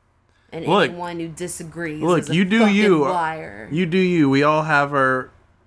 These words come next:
Speaker 2: you know, own favorite films that some people can't understand. Like, that's, that's me with Uncut Gems.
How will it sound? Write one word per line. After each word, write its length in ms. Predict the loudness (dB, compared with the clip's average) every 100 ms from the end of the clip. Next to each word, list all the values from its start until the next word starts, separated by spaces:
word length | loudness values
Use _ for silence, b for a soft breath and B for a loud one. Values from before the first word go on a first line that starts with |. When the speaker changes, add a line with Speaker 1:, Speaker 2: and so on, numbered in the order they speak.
| _ _ _
Speaker 2:
you 140 | -4 -2
know, 180 | -2 -2
own 260 | -2 -2
favorite 400 | -2 -2 -2 -6
films 360 | -6 -4 -4 -4
that 180 | -6 -6
some 240 | -6 -6
people 320 | -8 -8 -10
can't 260 | -10 -8 -6
understand. 680 | -6 -8 -10 -10 -10 -10 -10
Like, 240 | -12 -12 -8
that's, 440 | -8 -6 -8 -12 b b b b
that's 240 | -2 -2 -2
me 240 | -2 -2
with 240 | -4 -6
Uncut 440 | -8 -8 -6 -8 -6
Gems. 640 | -8 -6 -6 -4 -4 -4